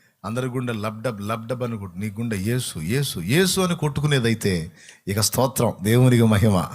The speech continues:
హల్లెలూయా. ఏమని కొట్టుకోవాలి? లబ్డబ్, లబ్డబ్ కదా, యేసు, యేసు.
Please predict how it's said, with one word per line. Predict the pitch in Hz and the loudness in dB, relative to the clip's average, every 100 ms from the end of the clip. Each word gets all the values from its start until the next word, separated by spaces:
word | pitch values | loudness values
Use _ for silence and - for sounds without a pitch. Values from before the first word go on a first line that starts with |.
| - - _ _ _ _ - | -14 -20 _ _ _ _ -2
హల్లెలూయా. | 127 139 160 180 147 104 - - _ _ _ _ _ _ _ - | 2 2 4 4 4 2 -4 -16 _ _ _ _ _ _ _ -2
ఏమని | 120 147 160 | 0 0 -2
కొట్టుకోవాలి? | 151 139 151 131 - - _ _ _ _ _ _ _ _ _ _ _ _ 101 | -4 -6 -6 -6 -8 -16 _ _ _ _ _ _ _ _ _ _ _ _ -4
లబ్డబ్, | 143 113 - 101 - - | -4 -6 -12 -12 -12 -10
లబ్డబ్ | 101 139 107 87 | -8 -6 -8 -6
కదా, | 120 254 294 _ _ _ _ _ | -6 -6 -12 _ _ _ _ _
యేసు, | 110 147 160 - 92 73 - - | -2 -2 -4 -8 -8 -12 -12 -4
యేసు. | 139 147 - 80 | -2 -2 -6 -12